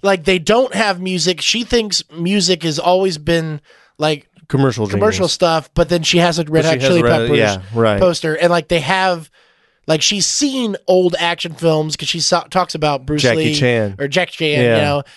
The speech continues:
Speaker 1: they know Arnold Schwarzenegger.
Speaker 2: Yeah,
Speaker 1: And then,
Speaker 2: right.
Speaker 1: like, but then they don't have movies, or they do have movies,
Speaker 2: Which,
Speaker 1: but,
Speaker 2: by
Speaker 1: like,
Speaker 2: the
Speaker 1: they
Speaker 2: way,
Speaker 1: can't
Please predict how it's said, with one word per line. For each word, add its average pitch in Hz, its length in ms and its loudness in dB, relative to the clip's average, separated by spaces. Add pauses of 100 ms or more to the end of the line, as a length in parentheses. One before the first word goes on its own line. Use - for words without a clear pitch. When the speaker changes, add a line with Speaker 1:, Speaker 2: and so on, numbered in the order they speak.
Speaker 1:
they 156 240 0
know 170 400 4
Arnold 156 260 0
Schwarzenegger. 143 800 -4
Speaker 2:
Yeah, 127 440 2
Speaker 1:
And 156 160 -4
then, 160 80 2
Speaker 2:
right. 110 260 2
Speaker 1:
like, - 120 -12 (500)
but 165 260 0 (240)
then 175 260 -2
they 170 120 2
don't 185 440 0 (140)
have 240 260 0
movies, 262 440 0
or 175 80 2
they 147 100 -2
do 226 260 2
have 277 160 2
movies, 247 380 -2
Speaker 2:
Which, 175 140 4
Speaker 1:
but, 180 80 2
Speaker 2:
by 180 120 2
Speaker 1:
like, 262 80 0
Speaker 2:
the 190 80 2
Speaker 1:
they 143 60 0
Speaker 2:
way, 185 220 4
Speaker 1:
can't 214 240 -4